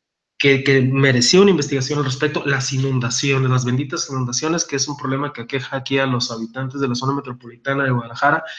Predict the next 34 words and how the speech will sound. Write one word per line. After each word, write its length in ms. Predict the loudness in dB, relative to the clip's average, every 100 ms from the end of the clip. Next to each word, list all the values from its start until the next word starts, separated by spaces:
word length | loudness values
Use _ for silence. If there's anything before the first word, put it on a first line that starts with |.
| -16 -20 _
cada 380 | 2 4 4 4
temporada 520 | 2 4 4 6 6
de 80 | 4
lluvias. 540 | 0 -8 -14 -18 -20 -20 _ _ _ _ _ _ _ _ _ _ _
Yo 240 | 2 4
cuando 220 | 4 4 4
me 120 | 4
vine 280 | 4 4 2
a 80 |
vivir 280 | 2 0 0
aquí, 340 | 0 0 2 2
hace 200 | 2 2
no 120 | 2
mucho, 260 | 0 -2 -4
hace 140 | -4
cinco 400 | -6 -6 -2 0
años 180 | 0 0
me 120 | 0
vine 180 | 2 0
aquí 180 | -2 -2
a 40 |
vivir 280 | 0 2 2
a 80 | 0
esta 220 | 0 2
bella 240 | 2 2
ciudad, 420 | 2 0 0 0 -6 -14 -16 -20 -20 -20 _ _ _ _ _ _
pensaba, 400 | -2 0 2 2
bueno, 520 | 4 2 2 -2 -12 _ _
yo 280 | -6 0 2
venía 280 | 2 4 2
de 80 | 2
una 120 | 0
región 320 | -2 -2 -4
semiárida, 800 | -2 -2 0 0 2 0 -2 -8